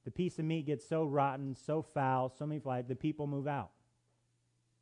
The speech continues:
They give up. They're like, "We, we can't deal with this. We can't live here." Sin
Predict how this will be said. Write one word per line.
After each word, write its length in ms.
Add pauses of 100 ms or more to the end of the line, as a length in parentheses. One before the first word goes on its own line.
(140)
They 140
give 180
up. 260
They're 120
like, 140
"We, 200 (180)
we 120
can't 280
deal 140
with 160
this. 240
We 60
can't 260
live 180
here." 380 (3500)
Sin 640